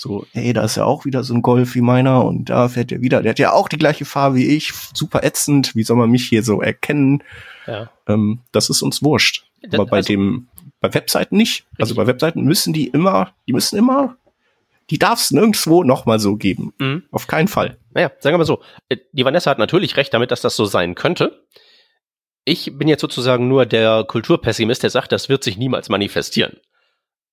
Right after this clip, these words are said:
Speaker 2: Aber, also, ne, technisch und inhaltlich stimmt das.
Speaker 1: Dem widerspreche ich nicht.
Speaker 2: Ich,
Speaker 1: Ja,
Speaker 2: ich,
Speaker 1: ja,
Speaker 2: ich
Speaker 1: genau,
Speaker 2: glaub
Speaker 1: also
Speaker 2: nur nicht dran. <laughs> Okay, dann sind wir uns ja im Prinzip einig.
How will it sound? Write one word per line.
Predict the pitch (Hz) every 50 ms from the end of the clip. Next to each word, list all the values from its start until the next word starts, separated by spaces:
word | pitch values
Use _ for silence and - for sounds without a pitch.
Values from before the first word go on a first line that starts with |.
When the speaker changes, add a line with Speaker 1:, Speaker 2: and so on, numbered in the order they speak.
| _
Speaker 2:
Aber, | - 104 107 101 - _ - _
also, | - 120 110 - -
ne, | - 113 - -
technisch | - 180 202 - 208 185 -
und | - -
inhaltlich | - 226 226 143 117 113 - 120 - - -
stimmt | - - 208 - -
das. | 123 - -
Speaker 1:
Dem | - 117 120
widerspreche | 151 180 196 185 - - 202 208 - 110
ich | 101 -
nicht. | - 101 98 - - - -
Speaker 2:
Ich, | 131
Speaker 1:
Ja, | 120 104
Speaker 2:
ich, | 117
Speaker 1:
ja, | 135 110
Speaker 2:
ich | 92 101 151
Speaker 1:
genau, | - 113 117
Speaker 2:
glaub | 101 80
Speaker 1:
also | 85 - 120
Speaker 2:
nur | 107
nicht | - - -
dran. | - - 104 - - -
<laughs> | 143 -
Okay, | 160 165 - 143
dann | 101 117
sind | 120 135 127
wir | 127
uns | 117 -
ja | 127
im | 101
Prinzip | - - 123 - - 131 -
einig. | - 98 80 - - - -